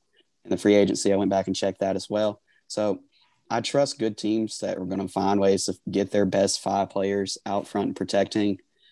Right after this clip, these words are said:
And it sure the heck doesn't hurt to have a, an elite quarterback like Lamar to pull defenses away to help out your running game. So if J K Dobbins is coming in as your R B two on teams, you are set very well because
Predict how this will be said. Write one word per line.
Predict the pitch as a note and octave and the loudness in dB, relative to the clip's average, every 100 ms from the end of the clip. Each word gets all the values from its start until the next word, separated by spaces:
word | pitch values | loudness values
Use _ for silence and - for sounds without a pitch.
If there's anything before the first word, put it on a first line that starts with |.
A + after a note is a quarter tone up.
| _ | _
And | - G2 | -2 0
it | |
sure | F#2+ B2+ | 2 2
the | A#2 | 2
heck | G2 F#2+ | 2 0
doesn't | G2+ F#2+ | -2 -2
hurt | G2 F#2+ | -2 -4
to | - | -2
have | G2 F#2+ | -4 -4
a, | F2+ - _ _ _ _ | -4 -10 _ _ _ _
an | G2+ - | -12 -6
elite | F#2 G#2+ G#2+ | 2 4 2
quarterback | - G#2 G2+ G2 F#2+ | 2 0 2 2 0
like | G2+ F#2+ - | -4 -8 -6
Lamar | F#2 G2 F#2+ G2+ F#2+ - | -4 -2 0 -2 -4 -8
to | - F#2+ F#2+ - _ _ | -4 -4 -4 -10 _ _
pull | - A#2+ | 0 0
defenses | G#2 G2+ G2+ G2 - F#2 | 2 0 0 -4 -4 -6
away | G2 G2 | -2 -2
to | F#2+ | -2
help | G2 G2 G2+ | -2 -4 -4
out | F#2+ | -8
your | F#2+ | -6
running | G2 G2+ | -4 -4
game. | F#2+ G2+ G2 - _ _ _ _ | -4 -4 -6 -10 _ _ _ _
So | - G2 G2 | -2 0 0
if | |
J | - B2+ | 0 0
K | - C#3 | 2 0
Dobbins | G#2 A2 A2 | 0 0 -4
is | - | -8
coming | G#2 G#2 | -6 -4
in | G#2 | -4
as | G2 | -2
your | F#2+ | -2
R | E2+ | -2
B | G2+ F#2+ | -2 -4
two | - G2+ A2 G2+ | -2 0 0 0
on | G#2 | -4
teams, | F#2+ A2+ A#2+ A2+ - _ _ _ | -2 0 0 0 -6 _ _ _
you | - G#2 | -6 -2
are | F#2+ | -2
set | - G2 F2 | -2 -4 0
very | G2 G2+ | 0 2
well | G2 G2 | 0 -4
because | G2 - F#2+ F#2+ - | -6 -8 -8 -6 -8